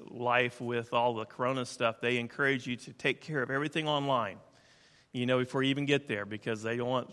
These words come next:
the least amount of connection with you as they can get, right?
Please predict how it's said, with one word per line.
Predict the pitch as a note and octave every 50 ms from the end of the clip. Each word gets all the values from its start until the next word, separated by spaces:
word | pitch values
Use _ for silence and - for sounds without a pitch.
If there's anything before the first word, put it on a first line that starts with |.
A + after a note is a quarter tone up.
| - - -
the | - - - A#2+ A2+
least | A2+ F3+ A3 A#3 E3+ D#3 - -
amount | D#3+ C#3+ D3 C#3+ C#3+ C#3+ C3+ B2
of | A#2 G#2 - - - - - - - - _ _ _ _ _ _ _ -
connection | - - C#3 B2 B2+ C#3 D3 - - - D3+ C#3 C#3
with | C3+ B2+ - -
you | C3 C3 C3
as | C3 B2 A2+
they | A#2+ A#2+ B2
can | A#2+ - - A#2+ A#2+ A#2
get, | G#2+ A2 G2+ - - - -
right? | - G#2+ G#2+ G#2+ A2 G#2+